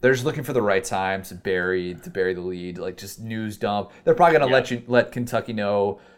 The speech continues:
Speaker 1: Friday, four fifty-eight P M, something like
Speaker 2: Right.
Speaker 1: that. Like, "Oh, by the way, Joey Gatewood's ineligible because he's transferring
Speaker 2: I think
Speaker 1: within the conference."
Speaker 2: I think Gatewood is a, is a good,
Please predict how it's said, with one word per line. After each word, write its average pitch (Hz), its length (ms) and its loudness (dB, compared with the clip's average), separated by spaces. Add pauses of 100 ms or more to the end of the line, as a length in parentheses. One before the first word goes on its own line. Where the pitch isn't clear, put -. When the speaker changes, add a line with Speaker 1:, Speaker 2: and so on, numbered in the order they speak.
Speaker 1:
Friday, 101 600 2
four 101 360 -4
fifty-eight 95 760 -8
P 92 240 -10
M, 90 320 -10
something 104 320 -8
like 90 180 -8
Speaker 2:
Right. 98 120 0
Speaker 1:
that. 92 140 -4
Like, 113 160 -4
"Oh, 175 140 6
by 147 140 8
the 139 60 6
way, 120 160 8
Joey 117 180 2
Gatewood's 104 320 -4
ineligible 95 520 -2
because 92 240 -10
he's 90 120 -14
transferring 95 340 -2
Speaker 2:
I 104 60 0
think 104 100 -2
Speaker 1:
within 85 120 -10
the 82 80 -16
conference." - 480 -12 (460)
Speaker 2:
I 143 60 -6
think 180 160 -6
Gatewood 143 340 -2
is 110 120 -6
a, 92 240 -4
is 98 120 -10
a 107 80 -8
good, 107 280 -10